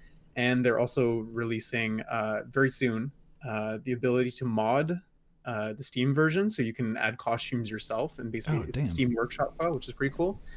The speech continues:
Speaker 2: Yeah.
Speaker 1: Um, but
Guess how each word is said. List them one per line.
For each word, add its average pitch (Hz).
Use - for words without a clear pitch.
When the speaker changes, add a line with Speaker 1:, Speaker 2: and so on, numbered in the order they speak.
Speaker 2:
Yeah. 123
Speaker 1:
Um, 117
but 127